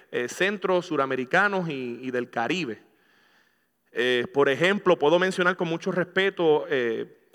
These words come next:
para los hermanos o hermanas mexicanos que se encuentren aquí, pues, hemos visto muchas veces como esa cultura del machismo, del puritito macho, pues, envía un mensaje equivocado a la niñez, eh, mexicana y suramericana, y también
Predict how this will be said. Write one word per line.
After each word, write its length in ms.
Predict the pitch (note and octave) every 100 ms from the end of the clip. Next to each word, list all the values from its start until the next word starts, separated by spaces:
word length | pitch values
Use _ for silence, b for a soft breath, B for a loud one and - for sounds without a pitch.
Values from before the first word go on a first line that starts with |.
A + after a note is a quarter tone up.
| -
para 180 | C#3+
los 120 | C#3 C3
hermanos 360 | B2+ C#3+ F3+
o 60 | F3
hermanas 260 | D#3+ E3+
mexicanos 500 | F3 E3 D3 D#3+ E3+
que 80 | E3
se 100 | -
encuentren 420 | C#3+ D3 D3+ D#3
aquí, 240 | D3 - F#3+
pues, 280 | E3 A#2+ A2+ b b b b -
hemos 240 | C3 D3
visto 420 | D3+ E3 - D#3 C3
muchas 340 | C#3+ D#3+ D#3+
veces 280 | D3+ D#3 D#3+
como 160 | C#3+
esa 140 | D3 E3+
cultura 380 | E3 C3+ D#3+ D#3+
del 120 | C#3+
machismo, 520 | C3+ A2 F3+ F3+ D3+
del 100 | C3
puritito 600 | D3+ C#3+ A#2+ A#3 - A3
macho, 720 | F#3 C#4 - A3 G3+ F#3 D#3+ - b b b b b -
pues, 340 | F#3+ F3 F3
envía 260 | F3 E3 G#3
un 80 | A3+
mensaje 300 | G#3+ A3+ G#3+
equivocado 580 | G#3 F#3+ F#3 G#3+ A3
a 60 | G3
la 100 | F3
niñez, 580 | D#3+ D3 D3 F#3+ G#3 F3+ b b b b
eh, 320 | F3+ E3+ D#3+ D#3
mexicana 460 | E3 D#3 C#3+ G#3+
y 40 | C4+
suramericana, 840 | G3 F3+ E3 D3+ D3 A3+ C4+ A#3
y 120 | F#3
también 720 | E3+ D#3 D#3 C4 F#4 B3+ -